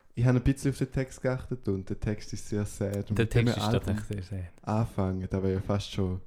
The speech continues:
Speaker 1: Kleidwürdig.
Speaker 2: <laughs> Ja. Ja, ja.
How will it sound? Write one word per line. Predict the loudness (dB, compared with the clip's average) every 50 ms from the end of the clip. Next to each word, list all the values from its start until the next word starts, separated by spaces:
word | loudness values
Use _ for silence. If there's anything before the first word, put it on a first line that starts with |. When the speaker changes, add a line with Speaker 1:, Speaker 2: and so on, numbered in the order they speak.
| -6
Speaker 1:
Kleidwürdig. | -4 -4 -2 0 0 0 0 0 0 4 6 8 8 8 8 8 6 8
Speaker 2:
<laughs> | 8 8 10 10 8 6 6 6 6 4 4 4 6 6 6 6 4 4 2 2 0 -2 -2 2 4
Ja. | 4 4 4 4 2 0 0 -2 -8 -14 -14 -14 -6 -4
Ja, | -2 -2 -2 -4 -2 -2 -2 -2 -2 -8 -10 -10 -8
ja. | -6 -6 -6